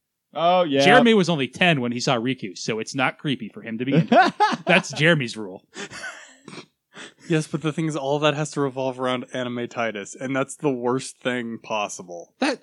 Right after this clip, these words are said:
Speaker 2: story revolves around Yuna. Titus just thinks he's the main character 'cause he's a whiny so-and-so.
Speaker 1: So, speaking of, this may or may not need to get cut. Did I tell you that I encountered the X-Men anime in the wild a while back?
Speaker 2: <laughs> No.
Speaker 1: Um, so I went to a kava bar.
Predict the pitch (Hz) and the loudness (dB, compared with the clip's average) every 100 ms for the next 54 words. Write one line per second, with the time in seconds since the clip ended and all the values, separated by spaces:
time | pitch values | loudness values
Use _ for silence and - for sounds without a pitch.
0 | - - - 196 175 156 147 143 139 135 | -12 -6 2 4 6 4 4 4 2 0
1 | 123 110 117 98 98 196 214 180 - 170 | -2 -2 -4 -4 0 2 4 2 -4 -6
2 | - 160 143 - 120 - 120 107 - 117 | -2 0 0 -2 -8 -6 -6 -6 -8 -10
3 | 110 120 110 _ - 165 139 143 135 143 | -10 -12 -12 _ -4 -2 0 0 2 2
4 | 143 131 120 143 123 101 104 - - _ | 2 0 -2 0 -2 -2 -10 -14 -18 _
5 | - 175 143 110 - _ - 175 131 104 | -2 2 2 0 -6 _ -6 -2 -2 -4
6 | 87 120 110 123 117 113 113 107 110 92 | -6 -6 -4 -4 -2 -2 -2 -4 -6 -8
7 | 90 - 104 - 92 - 247 320 208 202 | -14 -10 -10 -10 -14 -8 -4 0 4 4
8 | 185 147 131 123 117 139 139 117 113 104 | 4 2 0 0 -2 0 0 0 -4 -6
9 | - 127 117 117 117 117 113 101 90 101 | -6 -2 -2 -2 -2 -2 -2 -4 -2 -2
10 | 107 101 _ - 107 117 113 123 120 247 | -2 -4 _ -6 -2 0 2 2 4 2
11 | 294 - 190 156 196 196 147 170 - _ | 0 -2 -2 4 6 6 6 2 -4 _
12 | 170 170 160 135 - 160 147 156 285 - | 2 4 4 2 0 0 2 0 -4 -4
13 | 185 143 131 - 160 123 90 90 78 85 | -4 -4 -8 -4 -2 -2 -4 -8 -10 -10